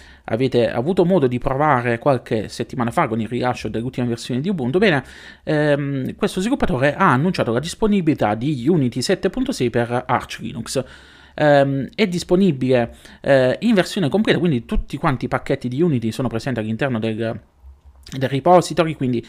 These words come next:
inclusi, eh, Unity Control Center, eh, Unity Settings Daemon, Compiz, con tutte le patch di Ubuntu e bla bla bla, tutte,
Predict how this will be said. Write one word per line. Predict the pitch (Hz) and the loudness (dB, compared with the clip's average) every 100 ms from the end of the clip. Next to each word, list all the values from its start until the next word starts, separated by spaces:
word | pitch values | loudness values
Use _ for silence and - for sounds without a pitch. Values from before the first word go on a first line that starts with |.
| - - - - | -12 -20 -10 -4
inclusi, | 135 - 135 120 123 123 117 - | -2 0 -2 0 0 0 -2 -4
eh, | 123 | 0
Unity | 123 120 120 117 | 0 0 -2 -2
Control | 113 120 123 123 | -2 -2 -2 -2
Center, | 147 147 139 135 135 135 127 127 - - - | 2 2 2 2 2 2 2 2 -4 -20 -6
eh, | - 117 117 | 2 2 2
Unity | 123 117 120 120 113 | -2 0 -2 0 -2
Settings | 110 - 117 113 | -4 -4 -8 -4
Daemon, | 139 139 127 127 123 123 120 | 2 4 4 2 0 0 0
Compiz, | 143 131 123 131 120 - 120 | 0 0 0 -4 -6 -2 -2
con | 110 113 | -2 -4
tutte | 127 | -4
le | 117 | -4
patch | 117 113 | -4 -4
di | - | -4
Ubuntu | 131 147 131 123 127 123 | -2 -2 -2 -2 0 2
e | 123 | 2
bla | 120 117 | 0 -2
bla | 110 | -2
bla, | 117 107 | -4 -6
tutte, | 107 - | -6 -8